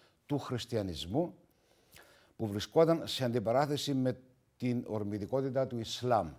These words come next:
Επί Βυζαντίου και πάλι στις παρυφές του, από τον όγδοο αιώνα και μετά,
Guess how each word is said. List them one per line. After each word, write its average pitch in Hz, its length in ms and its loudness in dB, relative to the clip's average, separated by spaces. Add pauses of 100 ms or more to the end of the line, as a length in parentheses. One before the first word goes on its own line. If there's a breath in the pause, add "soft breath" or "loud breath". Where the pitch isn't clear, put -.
(800)
Επί 107 220 -2
Βυζαντίου 117 920 0
και 107 120 -10
πάλι 156 300 8
στις - 200 -4
παρυφές 113 640 0
του, 175 220 -8 (440 soft breath)
από 104 220 -4
τον 113 140 0
όγδοο 131 320 4
αιώνα 117 240 2
και 98 140 -4
μετά, 143 460 0